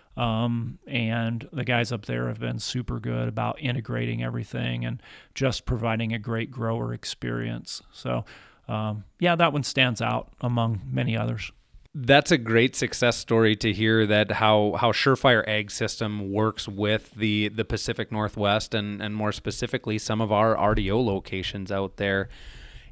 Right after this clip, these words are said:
Speaker 2: If somebody wants to learn more about the, the great portfolio of products you guys offer, wh-, where can they go? Who can they talk to, to learn more about Surefire Ag Systems?
Speaker 1: Sure.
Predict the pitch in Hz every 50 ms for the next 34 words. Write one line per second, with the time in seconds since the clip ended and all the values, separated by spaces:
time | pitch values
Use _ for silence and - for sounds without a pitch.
0 | - - - - 175 175 170 180 - - 214 208 202 202 196 180 165 156 143 135
1 | 143 147 151 - - - 143 120 110 117 120 127 131 131 123 117 117 113 120 127
2 | 123 120 110 104 113 113 113 113 117 117 - - 127 123 113 123 117 117 113 110
3 | 104 - 113 113 110 117 107 104 117 123 120 135 - - - 135 120 113 - -
4 | 127 120 127 135 139 131 123 120 107 - - - 113 110 - - - - - 113
5 | 117 113 110 107 98 107 101 104 110 107 - - 120 113 107 110 107 - - -
6 | - - - - - - - _ _ - - 127 110 - - - _ - 156 131
7 | 135 139 170 175 - - 196 185 180 170 135 127 131 135 131 135 135 131 123 -
8 | - - 143 135 - 151 139 123 117 104 - - 101 104 104 - - - - 110
9 | 104 104 101 95 - - 110 104 104 101 98 98 98 98 101 101 98 92 95 98
10 | - - - 101 92 - - 104 98 95 87 95 95 95 90 - - 98 90 -
11 | - 95 90 92 - - - - - - - - - - - - - - - -
12 | - - - - - - 143 135 135 131 113 -